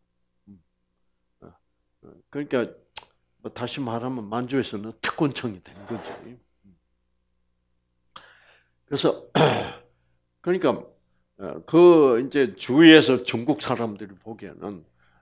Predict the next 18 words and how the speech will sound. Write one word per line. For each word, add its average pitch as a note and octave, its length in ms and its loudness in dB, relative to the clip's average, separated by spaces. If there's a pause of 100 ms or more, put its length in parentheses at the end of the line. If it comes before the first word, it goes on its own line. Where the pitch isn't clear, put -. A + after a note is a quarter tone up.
(120)
어, E2 300 -10
우리는 A2+ 640 -6
완전히 A#2 540 -4
이제 F#2+ 140 -18 (100)
특권층이죠. G#2 680 -8
일본 C3 340 0
사람들이니까. - 1300 -12 (1040)
그래서 E3+ 240 -4
뭐 D#3 180 -4
말도 C#3 360 0
일본 C3 360 -2
말밖에, G#2+ 460 -8 (720)
뭐 G#2+ 200 -16
저는 A2+ 340 -10
어려서 G#2+ 500 -6 (460)
일본 D3 380 0
말밖에 A2 480 -4
모른다고. G#2+ 520 -14